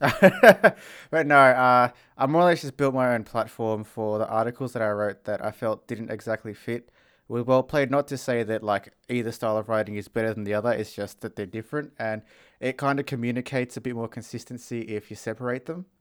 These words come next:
So I just felt it was, uh, it was appropriate to do that, and I've, it's kinda been something I've wanted to do for a while, and I just finally bit the bullet and put pretty much every, uh, cent I have left into building it.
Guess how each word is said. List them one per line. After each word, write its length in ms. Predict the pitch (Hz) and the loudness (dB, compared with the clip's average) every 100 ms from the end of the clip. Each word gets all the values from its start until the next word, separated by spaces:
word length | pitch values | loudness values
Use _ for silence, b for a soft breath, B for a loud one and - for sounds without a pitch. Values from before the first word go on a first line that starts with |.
| _ _ _ _ _ _ | _ _ _ _ _ _
So 420 | - 107 104 104 - - | -6 -4 -4 -6 -12 -10
I 120 | 113 | -8
just 200 | 113 - | -8 -4
felt 260 | 117 98 | -4 -2
it 60 | 107 | -6
was, 380 | 104 104 - _ b b b b _ | -8 -10 -16 _ b b b b _
uh, 220 | 110 104 107 | -2 0 0
it 40 | |
was 160 | 117 107 | 0 -4
appropriate 460 | - 123 123 120 | -2 -2 -2 -6
to 100 | - | -8
do 160 | 113 107 | -8 -4
that, 220 | 104 98 | -4 -4
and 160 | 110 123 | -2 -2
I've, 140 | 117 - | -2 -6
it's 160 | 143 - | -8 -2
kinda 240 | 160 196 | -4 -2
been 140 | 170 | -6
something 200 | 131 127 | -8 -6
I've 120 | 113 110 | -6 -6
wanted 180 | 117 113 | -8 -8
to 60 | |
do 160 | 113 123 | -10 -10
for 160 | 143 | -6
a 60 | 135 | -6
while, 400 | 139 156 180 185 - | -4 -4 -4 -8 -10
and 480 | 104 104 107 110 117 b b b b | -4 -2 -2 -6 -10 b b b b
I 180 | 101 110 | -8 -6
just 220 | 120 113 - | -8 -14 -4
finally 420 | 117 117 120 120 _ - | -2 -2 -6 -8 _ -10
bit 180 | 127 | -8
the 60 | 127 | -8
bullet 360 | 120 131 135 131 | -6 -4 -6 -6
and 400 | 117 113 113 113 | -4 -2 -4 -8
put 240 | - - - | -12 -14 -12
pretty 160 | 123 | -12
much 160 | 117 - | -10 -10
every, 220 | 120 117 - _ _ _ 120 | -8 -8 -10 _ _ _ -2
uh, 220 | 113 110 | 0 -2
cent 320 | - 131 123 | -2 -4 0
I 100 | 120 | -2
have 180 | 131 120 | -2 -2
left 260 | 123 127 | -6 -6
into 200 | 127 127 | -12 -10
building 280 | 120 156 135 | -10 -8 -10
it. 120 | 107 | -12